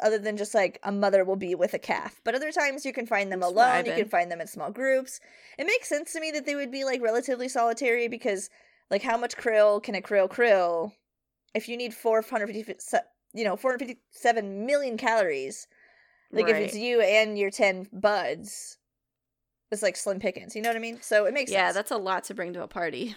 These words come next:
Speaker 1: Right.
Speaker 2: A
Speaker 1: Uh,
Speaker 2: lot
Speaker 1: but
Speaker 2: of krill.
Speaker 1: little, a little is known just about meeting and breeding and birthing, just because they're, like, in the ocean and, like, we don't get wet.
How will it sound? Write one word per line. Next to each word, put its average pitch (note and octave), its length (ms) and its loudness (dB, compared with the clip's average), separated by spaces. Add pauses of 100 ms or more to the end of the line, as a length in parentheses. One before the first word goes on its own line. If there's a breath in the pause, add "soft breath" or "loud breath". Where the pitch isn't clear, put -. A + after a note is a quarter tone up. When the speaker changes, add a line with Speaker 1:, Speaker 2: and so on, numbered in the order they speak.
(120)
Speaker 1:
Right. G#3 260 6 (640 soft breath)
Speaker 2:
A G#3+ 40 0
Speaker 1:
Uh, - 20 2
Speaker 2:
lot A3 100 4
Speaker 1:
but - 80 -4
Speaker 2:
of - 20 -14
krill. E4+ 140 0
Speaker 1:
little, G#4+ 220 0 (120)
a A#3+ 60 -2
little F#4 260 2
is E4 180 0
known C4 220 0
just C#4 160 -8
about B3 180 2
meeting A#3 260 -4
and A#3 100 -6
breeding A3 480 -2
and A3 180 0
birthing, G3 680 0
just A#3+ 120 -14
because A#3 280 -4
they're, G3+ 160 0
like, F#3+ 180 -2
in F3+ 140 -8
the B2 140 -14
ocean - 440 -12
and, F3+ 180 -10
like, A2+ 300 -12 (220)
we G3+ 100 -2
don't F3 140 -4
get D3 160 -6
wet. - 180 -6